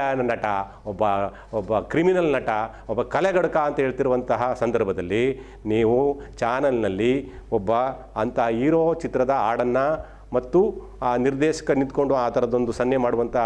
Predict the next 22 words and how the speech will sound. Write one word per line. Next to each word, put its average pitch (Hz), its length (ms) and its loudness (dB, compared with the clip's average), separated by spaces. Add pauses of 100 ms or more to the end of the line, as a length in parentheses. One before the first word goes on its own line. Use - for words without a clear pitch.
(380)
ಪರಂಪರೆಯನ್ನು 127 460 2
ಮುಂದುವರಿಸೋದು 113 880 0 (220)
ಬಹುಶಃ 131 360 0
ಕರ್ನಾಟಕದ 113 460 0
ಜನ 107 160 0
ಒಪ್ಪುವುದಿಲ್ಲ, 113 480 0 (440)
ಯಾರು 110 240 0
ಕೂಡ 120 160 -4
ಒಪ್ಪುವುದಿಲ್ಲ. 110 480 0
ಅದನ್ನು 120 240 0
ಬಹುತೇಕ 147 440 0
ಕೆಲವರು 123 420 2
ಮಾತ್ರ 156 240 2
ಅದು 127 100 2
ನಮ್ಮ 113 120 0
ಗಮನಕ್ಕೆ 117 260 0
ತಂದಿದ್ದಾರೆ. 113 500 0 (360)
ಆ 110 100 0
ವಿಷಯನ 117 360 0
ನೀವು 110 160 0
ಗಮನಕ್ಕೆ 110 260 -4
ತರ್ತಿದ್ದೀವಿ. 107 520 -2